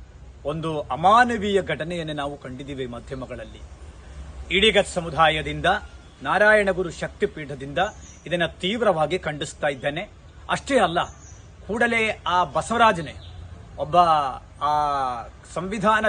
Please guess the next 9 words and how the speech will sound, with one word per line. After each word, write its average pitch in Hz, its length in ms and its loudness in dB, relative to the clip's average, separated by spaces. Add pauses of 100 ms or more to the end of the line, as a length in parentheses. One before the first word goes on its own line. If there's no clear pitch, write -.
ವಿರುದ್ಧ 185 260 0 (140)
ನಡ್ಕೊಂಡಿರ್ತಕ್ಕಂಥ 175 880 -2 (600)
ಒಬ್ಬ 151 280 0 (140)
ಮಹಿಳೆಯನ್ನೇ 226 580 4 (120)
ಇಷ್ಟು 165 240 -8 (160)
ಅವಾಚ್ಯವಾಗಿ 190 800 0 (120)
ನಿಂದಿಸಿದ 190 480 -4 (580)
ಬಸವರಾಜನ 202 680 2 (320)
ಈ 254 40 0